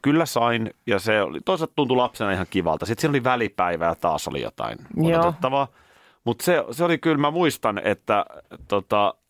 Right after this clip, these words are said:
Speaker 1: mä olin toivonut siis näin yksinkertainen kuin jääpallo,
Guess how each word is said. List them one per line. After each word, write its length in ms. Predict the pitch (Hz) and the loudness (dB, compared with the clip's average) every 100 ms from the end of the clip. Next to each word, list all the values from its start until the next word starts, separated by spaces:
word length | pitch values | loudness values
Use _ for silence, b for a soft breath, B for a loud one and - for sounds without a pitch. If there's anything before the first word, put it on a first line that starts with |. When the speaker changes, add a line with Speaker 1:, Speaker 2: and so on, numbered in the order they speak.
| - - - | -12 -12 -4
Speaker 1:
mä 60 | 117 | -2
olin 140 | 123 | 0
toivonut 300 | 143 127 123 | 0 -2 -4
siis 180 | 131 - | -6 -8
näin 320 | 107 95 151 147 | -10 -4 0 0
yksinkertainen 520 | - 110 101 104 98 | -2 -2 0 -2 -2
kuin 140 | 110 - | -4 -6
jääpallo, 1160 | 127 170 156 87 - - 95 85 78 78 80 | 0 2 2 0 -2 0 0 0 -2 -2 -2